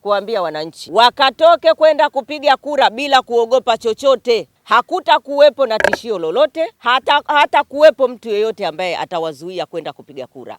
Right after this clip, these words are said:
Waende wapige kura, wakimaliza kupiga kura, warudi wakafanye shughuli zao za maendeleo.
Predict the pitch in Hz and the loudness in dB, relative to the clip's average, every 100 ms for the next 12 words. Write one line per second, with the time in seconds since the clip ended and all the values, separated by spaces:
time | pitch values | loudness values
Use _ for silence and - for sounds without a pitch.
0 | _ _ _ 135 190 247 285 285 269 277 | _ _ _ -2 2 4 4 4 2 0
1 | 262 269 330 339 330 _ _ _ _ - | -2 -2 0 0 0 _ _ _ _ -6
2 | 202 233 214 196 294 277 277 254 262 233 | -6 -4 -4 -2 -4 -4 -4 -6 -6 -4
3 | 214 208 180 131 117 _ _ 156 208 208 | -4 -6 -6 -8 -10 _ _ -2 0 0
4 | 247 262 220 240 - - 175 180 180 202 | -4 -8 -12 -16 -16 -10 -8 -6 -8 -6
5 | 190 190 - 151 151 147 131 160 151 147 | -6 -10 -14 -16 -16 -16 -8 -6 -6 -8
6 | 143 _ 123 147 127 123 117 120 104 | -14 _ -10 -10 -10 -16 -16 -18 -18